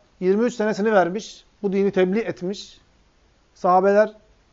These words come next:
bunu desteklemişler. Demişler ki hatta biz, bize tuvalete girme adabını öğretti. Bu kadar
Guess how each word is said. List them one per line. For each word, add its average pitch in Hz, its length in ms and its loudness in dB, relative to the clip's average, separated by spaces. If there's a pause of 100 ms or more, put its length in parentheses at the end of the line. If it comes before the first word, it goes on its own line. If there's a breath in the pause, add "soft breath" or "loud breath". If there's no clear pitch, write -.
(580)
bunu 208 160 2
desteklemişler. 214 840 0
Demişler 220 380 -4
ki 196 80 -4
hatta 226 500 4
biz, 240 260 -8 (760)
bize 226 220 2
tuvalete 247 380 2
girme 240 260 2
adabını 226 460 2
öğretti. 185 540 -6
Bu 226 100 -8
kadar 208 260 -4